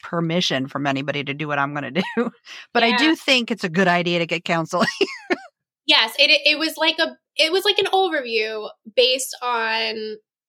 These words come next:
Speaker 2: spirituality of the Catholic, you know, theology and what you can do. The last of it, they did talk about, like, you know, family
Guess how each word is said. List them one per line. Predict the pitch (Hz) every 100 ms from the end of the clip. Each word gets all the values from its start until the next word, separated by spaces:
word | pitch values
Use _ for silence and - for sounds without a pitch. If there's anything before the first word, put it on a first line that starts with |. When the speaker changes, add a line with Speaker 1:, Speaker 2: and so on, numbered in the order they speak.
| _
Speaker 2:
spirituality | - - 247 247 - 220 214 214
of | 208
the | 214
Catholic, | - 214 208 220 202 202 _
you | 240
know, | 202 196
theology | - 226 202 190 196 196 190 190 -
and | 214 202 196 190 190 190 - - - _ _
what | - 220
you | 233
can | 233 240
do. | 220 214 214 214 208 190 214
The | 233
last | 220 220 226 240
of |
it, | 226 220
they | 220
did | 226 220 214
talk | - 208 196
about, | 220 202 196
like, | 208 208
you | 233
know, | 208 208
family | - 220 220 220